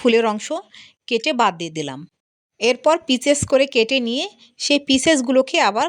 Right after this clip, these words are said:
চিকন চিকন লম্বা করে কেটে নিলাম। আপনারা দেখেই বুঝে নেবেন, আর আপনারা চাইলে অন্যভাবেও কেটে নিতে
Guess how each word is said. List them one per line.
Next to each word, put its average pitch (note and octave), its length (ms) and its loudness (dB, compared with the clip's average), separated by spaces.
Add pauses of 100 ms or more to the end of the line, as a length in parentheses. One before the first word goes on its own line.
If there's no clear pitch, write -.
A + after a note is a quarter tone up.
(160)
চিকন B3 340 0
চিকন D4 300 -2
লম্বা G3+ 240 0 (100)
করে A3+ 180 2 (420)
কেটে A3 300 -2
নিলাম। D3 220 -10 (180)
আপনারা A3+ 240 0 (140)
দেখেই C4 360 0
বুঝে F#3 280 -4
নেবেন, C3 260 -12 (760)
আর G3 100 0 (200)
আপনারা A#3+ 300 -2 (120)
চাইলে A3 300 -2 (480)
অন্যভাবেও C4+ 720 0
কেটে G#3+ 260 -2
নিতে D#3+ 140 -12